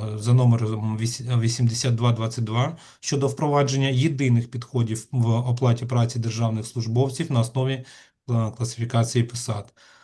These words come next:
Е, в тому числі, зокрема, зазначеним законом встановлено, що оплата праці державних службовців, державних органів,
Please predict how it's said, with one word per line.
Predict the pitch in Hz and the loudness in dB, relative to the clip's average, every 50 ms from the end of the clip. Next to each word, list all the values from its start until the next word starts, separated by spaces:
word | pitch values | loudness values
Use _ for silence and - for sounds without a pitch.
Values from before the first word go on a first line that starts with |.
| _ _ - 131 | _ _ -6 0
Е, | 127 123 120 117 117 117 | 4 6 6 8 6 4
в | 117 - | 2 2
тому | - 156 156 165 165 | 2 2 4 4 2
числі, | 165 - - - 151 151 151 143 | 0 -2 -4 -2 0 0 0 2
зокрема, | 131 135 135 135 131 131 135 135 127 | 2 0 2 2 2 4 4 4 4
зазначеним | 120 120 120 135 135 127 123 139 127 123 120 | 2 2 2 2 2 0 0 0 0 2 2
законом | 113 123 120 - 135 147 160 147 | 0 0 -4 -2 -4 -4 -2 -2
встановлено, | 123 - - 147 143 143 139 127 113 113 120 117 117 127 123 | -4 -4 -2 -2 0 2 2 0 0 2 2 2 2 2 0
що | 120 - - 139 127 120 | -2 -4 -2 0 0 0
оплата | 113 113 131 135 143 143 - 139 | 0 0 0 0 0 0 -2 -6
праці | - - 139 123 117 113 - 120 | -6 -2 0 0 0 -2 -2 -6
державних | 113 104 123 131 131 131 127 120 117 110 110 110 113 | -4 -2 -2 -2 -2 -2 -2 0 0 0 -2 -4 -6
службовців, | - - 120 117 117 113 117 120 113 101 - - - 113 98 - - - 120 113 107 | -4 -4 -4 -2 -2 0 2 2 2 2 -2 -6 -8 -8 -8 -8 -10 -4 -4 -2 0
державних | 113 117 - 131 123 117 113 104 - - | 0 0 2 4 6 6 6 4 2 0
органів, | 123 117 113 107 110 107 101 - | 0 0 2 2 0 0 -2 -6